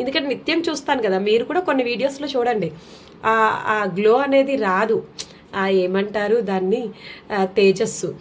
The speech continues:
But కొన్ని కొన్ని వాటిల్లో మాత్రం చాలా బాగా, అంటే ఆవిడ చాలా ఇష్టపడినదని చెప్పేసి నేను అనుకుంటా, అమ్మకి నచ్చిందని అనుకుంటా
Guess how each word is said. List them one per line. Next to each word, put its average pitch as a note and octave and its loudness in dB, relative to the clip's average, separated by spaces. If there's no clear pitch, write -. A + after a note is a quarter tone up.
But A3+ 2
కొన్ని A#3+ -2
కొన్ని C4+ 0
వాటిల్లో B3+ 0
మాత్రం C#4 0
చాలా G#3+ -2
బాగా, A3+ -2
అంటే A#3 0
ఆవిడ B3 2
చాలా G#3 -4
ఇష్టపడినదని A3 -2
చెప్పేసి G3+ -6
నేను D4 0
అనుకుంటా, G3+ -4
అమ్మకి F3 -4
నచ్చిందని A3 -4
అనుకుంటా G3+ -8